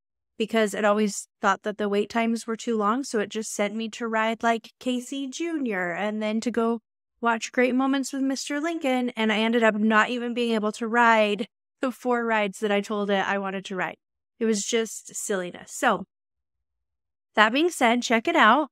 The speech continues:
It's free. It's included, like, it's on your Disneyland Park app, but use it with caution and be smart. I don't think that following it step by step is the right option for most Disney guests.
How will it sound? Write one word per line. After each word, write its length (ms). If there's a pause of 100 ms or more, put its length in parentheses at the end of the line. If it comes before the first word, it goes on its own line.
It's 220
free. 440
It's 160
included, 800 (560)
like, 140 (100)
it's 160
on 180
your 160
Disneyland 720 (140)
Park 300 (100)
app, 340 (240)
but 140
use 260
it 180
with 200
caution 600
and 300
be 500
smart. 640 (880)
I 160
don't 220
think 280
that 160
following 380
it 100
step 200
by 120
step 280
is 140
the 80
right 220
option 440
for 160
most 540
Disney 340
guests. 520